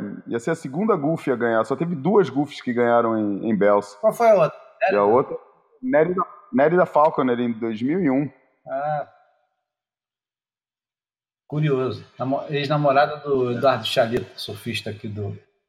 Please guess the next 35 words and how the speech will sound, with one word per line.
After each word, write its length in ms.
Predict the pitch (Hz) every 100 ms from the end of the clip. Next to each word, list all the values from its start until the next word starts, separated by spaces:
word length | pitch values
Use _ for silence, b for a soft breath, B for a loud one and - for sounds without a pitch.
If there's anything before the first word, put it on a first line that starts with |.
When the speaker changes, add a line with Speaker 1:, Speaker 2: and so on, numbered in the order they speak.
| _ _ -
Speaker 1:
Ah, 260 | 139 127 147
eu 140 | 139
falei 200 | 156 143
da 100 | 139
Caroline 420 | 143 127 127 120
Marks. 460 | 107 101 92 - -
Não, 380 | 107 107 85 82
quem 220 | 107 113
ia 140 | 135
ganhar, 580 | 117 120 113 120 139 147
quem 140 | 131
poderia 400 | 110 117 113 127
ter 140 | 131 123
ganho 260 | 110 139
era 120 | 160 147
a 40 |
Tatiana, 560 | 135 120 - 104 92 92
né? 200 | 95 95 _ _ _ _ _
O 60 | -
Weston 320 | 95 - 101
Webb, 340 | 98 113 120 127 - -
que, 100 | 107
aliás, 760 | 104 104 110 123 143 139 - -
é, 260 | 117 113
foi, 260 | 110 - 117
assim, 240 | 117 -
o 100 | 127 123
meu 220 | 135 131
mote 500 | 120 123 135 135 147
pra 240 | 120 131
várias 380 | 110 123 143 131
vezes 280 | 113 123 113
durante 260 | 117 120
a 40 | 113
transmissão 800 | 117 117 104 101 - 113 135